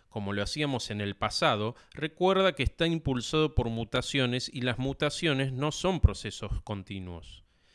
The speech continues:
Son eventos discretos que ocurren en un solo momento en el tiempo. No existe tal cosa como media mutación o un gel medio mutado. O lo tienes o no lo tienes.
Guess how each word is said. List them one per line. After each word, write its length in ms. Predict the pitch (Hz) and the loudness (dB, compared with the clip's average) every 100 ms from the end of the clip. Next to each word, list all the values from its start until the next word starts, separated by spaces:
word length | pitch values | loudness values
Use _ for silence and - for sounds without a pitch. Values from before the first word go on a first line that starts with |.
| _ _ - | _ _ -8
Son 260 | - 147 | 0 4
eventos 440 | 151 165 165 156 131 | 4 4 4 4 4
discretos 580 | 123 - 151 156 160 | 0 0 -2 0 -2
que 100 | - | 0
ocurren 580 | 120 - 135 139 143 139 | -2 0 0 2 0 0
en 160 | 120 117 | 0 0
un 160 | 131 | -2
solo 320 | 120 131 131 123 | -2 -2 0 0
momento 500 | 120 127 135 139 139 | 0 0 0 0 0
en 120 | 110 | 0
el 160 | 98 | -2
tiempo. 640 | 117 143 107 92 - 87 - _ _ _ _ | 0 0 2 0 -4 -6 -10 _ _ _ _
No 100 | 143 | -4
existe 460 | 143 - 180 - 151 | -2 -2 -4 -2 -6
tal 360 | - 160 156 - | 0 0 0 -2
cosa 380 | 170 - 147 | -4 0 -2
como 240 | 123 117 113 | 0 -2 -2
media 420 | 120 156 147 135 | 0 0 2 0
mutación 720 | 123 120 139 127 175 175 175 - | 0 -2 -2 -2 0 0 0 -4
o 100 | 120 | -4
un 220 | 120 123 | -4 -4
gel 360 | - 135 131 123 | -6 -2 -2 -2
medio 380 | 123 127 123 | -4 -2 -4
mutado. 640 | 110 107 - 151 120 92 - _ _ - | -4 -6 2 4 4 0 -6 _ _ -4
O 80 | 120 | 0
lo 160 | 165 | 0
tienes 440 | 165 202 226 - - | 0 0 0 -2 -4
o 160 | 120 113 | -4 -2
no 140 | 123 | 0
lo 160 | 113 101 | -2 -2
tienes. 640 | 104 95 85 - - | -4 -4 -6 -12 -18